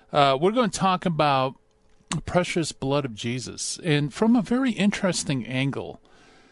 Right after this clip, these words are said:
Uh, the, the blood of Jesus, the blood of Christ, it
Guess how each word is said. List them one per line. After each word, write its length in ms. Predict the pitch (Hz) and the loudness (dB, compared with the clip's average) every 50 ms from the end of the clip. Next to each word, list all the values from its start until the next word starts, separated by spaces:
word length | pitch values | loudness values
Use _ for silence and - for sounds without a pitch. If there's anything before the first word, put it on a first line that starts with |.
| _ _ _ _ _ _ - | _ _ _ _ _ _ -2
Uh, 380 | 139 135 127 123 123 117 104 - _ _ _ - - - - - - | -2 0 0 0 -2 -2 -4 -6 _ _ _ -20 -20 -20 -20 -18 -12
the, 260 | - 175 - 104 - - - - - - - | -8 -8 -8 -8 -10 -14 -20 -20 -20 -10 -4
the 120 | 170 180 | -2 -2
blood 320 | 147 - 180 196 226 240 262 | -2 0 2 2 2 2 0
of 140 | 262 180 127 | -2 -2 -4
Jesus, 520 | - - 143 147 143 120 113 101 - - | -4 -4 -4 -4 -4 -4 -6 -10 -12 -12
the 60 | - | -6
blood 220 | - 143 160 180 175 | -2 0 0 0 0
of 120 | 147 - | -4 -6
Christ, 840 | - - - 135 123 113 95 101 98 - - - - - - - - _ _ _ _ _ _ _ _ _ _ _ _ _ _ _ _ _ _ - | -10 -10 -6 -4 -4 -4 -4 -6 -8 -10 -10 -10 -10 -12 -16 -20 -20 _ _ _ _ _ _ _ _ _ _ _ _ _ _ _ _ _ _ -4
it 300 | 180 170 165 156 - | -2 0 0 0 -2